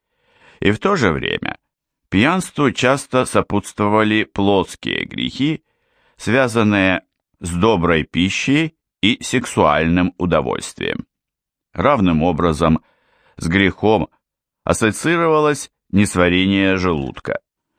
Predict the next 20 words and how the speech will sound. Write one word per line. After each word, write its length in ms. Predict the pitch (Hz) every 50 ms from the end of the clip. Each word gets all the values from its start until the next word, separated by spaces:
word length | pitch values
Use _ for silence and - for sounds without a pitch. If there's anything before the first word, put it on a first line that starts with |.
| _ _
Ритм 480 | 76 92 117 135 135 120 127 117 104
течению 800 | 87 - 95 90 - - 98 98 92 92 92 90 90 90 90 87
жизни 540 | 82 85 98 95 92 82 87 92 92 90 87 85
средневекового 1000 | - - 92 92 87 95 95 90 90 90 - - 92 87 85 87 82 87 85 85
человека 680 | - 104 104 113 127 151 185 190 - - 160 156 143 - _ _ _ _ _ _ _ _ _ -
задавали 960 | 85 92 113 117 95 95 98 90 87 98 104 110 107 107 107 104 95 - _ _ _ _ _ -
воздержание 1200 | 95 98 110 110 98 80 85 92 85 73 67 67 73 82 92 104 113 117 117 113 113 113 110 - _ _ _
и 140 | - 104 104
пост. 720 | - _ - 104 92 85 80 - - - - _ - - - _ _ _ _ _ _ _ -
Господство 760 | 92 110 117 - - - 135 143 135 - - - 98 101 95
над 240 | 95 90 82 -
телом 520 | - - - 73 62 50 55 78 87 95 - _ _ _ _ _ _ _ _ - -
определяло 880 | - 82 - 104 104 98 87 92 90 82 85 95 117 123 131 131 123
господство 840 | 92 92 92 92 - - - 92 107 117 - - - - 120 117 113
над 220 | 113 120 123 107 107
временем, 680 | 113 117 113 87 73 67 57 50 50 - - - - _ _ _ _ _ _ _ _ _
которое, 640 | - - 110 110 - 175 196 196 185 180 175 165 151
как 280 | - - 120 120 - 107
и 60 | 95
пространство, 1000 | - 87 85 82 - - - - 73 64 50 - - - - - 98 113 131 131